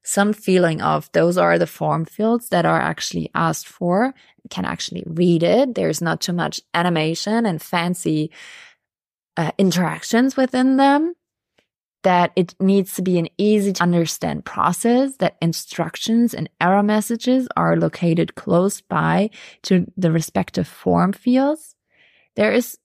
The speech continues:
so many things we can do a lot better in form accessibility that guides our users a lot better, especially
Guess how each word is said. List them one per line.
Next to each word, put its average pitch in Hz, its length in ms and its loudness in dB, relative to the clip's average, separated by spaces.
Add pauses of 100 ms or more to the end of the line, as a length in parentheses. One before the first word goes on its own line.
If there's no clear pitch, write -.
(140)
so 208 360 2
many 233 240 2
things 226 440 0
we 190 60 -6
can 180 260 0
do 180 500 4 (140)
a 170 80 2
lot 180 260 4
better 175 380 2 (100)
in 180 340 0
form 170 640 0 (100)
accessibility 160 880 -2 (340)
that 165 240 -2
guides 170 420 2
our 160 200 2
users 160 760 0 (520)
a 180 120 2
lot 180 520 0 (480)
better, 165 440 -2 (840)
especially - 920 -4